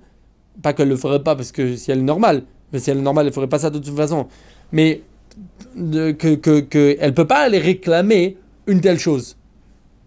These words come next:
au, au tribunal. Parce que le tribunal, il va dire, comme au moment où le fils, il a, il a fauté avec elle, eh ben, il a, il a fait une faute qui le condamne,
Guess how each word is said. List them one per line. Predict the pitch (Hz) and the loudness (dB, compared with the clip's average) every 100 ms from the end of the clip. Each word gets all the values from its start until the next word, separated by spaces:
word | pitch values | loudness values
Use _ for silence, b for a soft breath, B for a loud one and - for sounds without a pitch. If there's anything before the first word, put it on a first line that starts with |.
| _ _ _ | _ _ _
au, | 156 | 4
au | 156 156 151 | 4 4 2
tribunal. | - 180 160 151 127 123 - _ _ _ _ _ _ _ | 0 -2 0 0 -2 -4 -12 _ _ _ _ _ _ _
Parce | 131 - | -6 -4
que | 175 165 156 147 - _ - | 2 2 2 -2 -12 _ -14
le | 139 | -12
tribunal, | 139 147 147 202 | -6 -2 2 2
il | |
va | 160 143 | 0 0
dire, | 202 208 | -2 0
comme | 208 185 | -2 -2
au | 170 | -2
moment | 175 196 202 | 0 0 0
où | 160 147 | -2 -4
le | 143 | -4
fils, | - 170 - | -6 -8 -6
il | 147 | -2
a, | 135 143 143 139 | -2 -2 -6 -6
il | 143 | -6
a | 131 | -2
fauté | 156 156 | -2 0
avec | 147 143 | -2 0
elle, | 175 139 b b b _ | 0 0 b b b _
eh | 147 | -4
ben, | 135 | -2
il | 135 | -2
a, | 135 | -2
il | 139 135 | 0 -2
a | |
fait | 131 143 | -2 -4
une | 135 | -4
faute | 131 151 - | -2 -2 -4
qui | 135 | -4
le | 135 | -4
condamne, | 139 135 202 254 | 0 0 2 0